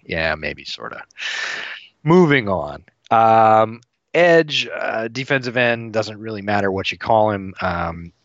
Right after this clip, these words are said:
Chuck Harris out of Buffalo is a guy we need to talk about now. Uh, in the inside linebacker, uh,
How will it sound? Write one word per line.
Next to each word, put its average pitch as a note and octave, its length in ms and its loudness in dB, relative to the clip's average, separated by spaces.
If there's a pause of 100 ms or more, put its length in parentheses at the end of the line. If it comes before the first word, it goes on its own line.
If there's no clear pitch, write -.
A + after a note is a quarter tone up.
(340)
Chuck - 380 2
Harris G2 540 -2
out F#2 200 -2
of E2 80 -10
Buffalo F2 360 -4
is D#2 100 -12
a E2+ 40 -14
guy E2+ 160 -4
we E2+ 80 -8
need E2 160 -14
to E2 80 -14
talk D#2+ 240 -2
about D#2+ 240 -6
now. E2+ 400 -6 (100)
Uh, G#2+ 260 -2 (120)
in B2 160 0
the C3 140 4
inside A#2 320 4
linebacker, F#2 760 0 (180)
uh, E2+ 520 -6